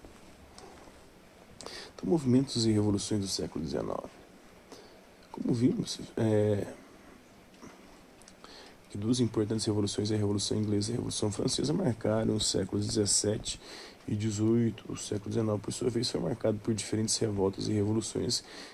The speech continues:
que o caracterizaram como um período revolucionário. Para além de uma perspectiva linear da história, que toma o início e o fim de um século simplesmente pelas demarcações temporais, o historiador, o Eric,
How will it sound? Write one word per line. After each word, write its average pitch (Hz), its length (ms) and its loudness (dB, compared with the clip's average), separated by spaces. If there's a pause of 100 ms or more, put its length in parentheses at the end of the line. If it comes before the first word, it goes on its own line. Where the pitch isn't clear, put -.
(120)
que 123 140 4
o 123 40 6
caracterizaram 123 680 2
como 120 200 2
um 110 240 2
período 101 280 -2
revolucionário. 95 720 -2 (680)
Para - 180 0
além - 160 2
de 175 80 4
uma 120 220 6
perspectiva 107 560 0
linear 95 260 2
da 101 60 4
história, 107 680 0
que 104 180 -2
toma 101 460 0
o 104 140 4
início 107 520 2
e 107 60 2
o 101 40 0
fim 104 360 0
de 98 100 -2
um 101 120 0
século - 420 -2
simplesmente 113 640 -2
pelas 101 180 -4
demarcações 101 640 -2
temporais, - 540 -2
o - 20 -4
historiador, 110 580 0
o 113 60 2
Eric, 95 240 2